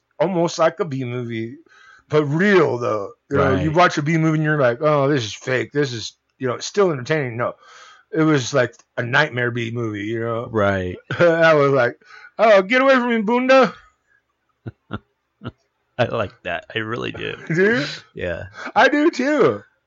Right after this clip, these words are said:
Speaker 1: Made me wake up and was like, "Oh, you need a shower and you need to get yourself, uh,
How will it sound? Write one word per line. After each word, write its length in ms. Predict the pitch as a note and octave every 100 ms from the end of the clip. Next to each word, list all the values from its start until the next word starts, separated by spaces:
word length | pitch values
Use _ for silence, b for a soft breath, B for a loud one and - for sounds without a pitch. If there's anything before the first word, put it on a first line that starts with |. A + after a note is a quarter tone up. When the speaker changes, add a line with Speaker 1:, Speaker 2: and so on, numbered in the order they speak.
| B B B B B _ _
Speaker 1:
Made 220 | E3 F3+
me 80 | E3+
wake 300 | E3 F3 D#3
up 180 | F3+ E3+
and 100 | D3+
was 160 | C#3
like, 260 | C3 A#2 A2+
"Oh, 140 | B2+ C3+
you 200 | D#3 D#3+
need 120 | B2+
a 40 |
shower 680 | - - C#3+ E3 E3 E3 C3
and 160 | A#2
you 120 | C#3 D3+
need 200 | D3 B2
to 60 |
get 180 | A#2 C#3
yourself, 500 | B2+ - - C3+ A#2 _ _
uh, 280 | B2 A2